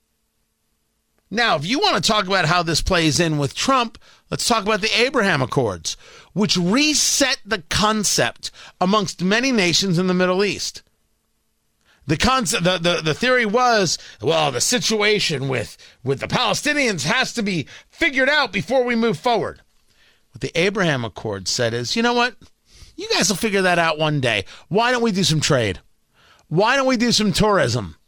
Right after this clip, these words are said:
And it's worked out huge. To the chagrin of people like Ilhan Omar,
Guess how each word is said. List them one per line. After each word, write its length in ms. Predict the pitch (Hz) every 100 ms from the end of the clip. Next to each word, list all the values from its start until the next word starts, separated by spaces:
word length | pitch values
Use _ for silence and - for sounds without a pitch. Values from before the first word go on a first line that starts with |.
| _ _ _ _ _ _ _ -
And 120 | 131
it's 160 | 123 -
worked 300 | 180 175 190
out 220 | 175 143
huge. 720 | - - 190 139 98 - - _ _ _ _ _ _ _ _ _ _ _ _ _ _ _ _ _ _ _ _
To 180 | - 285
the 100 | 277
chagrin 840 | - 214 147 220 302 233 160 160 135 - - _ -
of 200 | 240 160
people 320 | 226 240 220
like 240 | 220 214
Ilhan 480 | 147 214 233 202 208
Omar, 640 | 190 185 196 156 120 147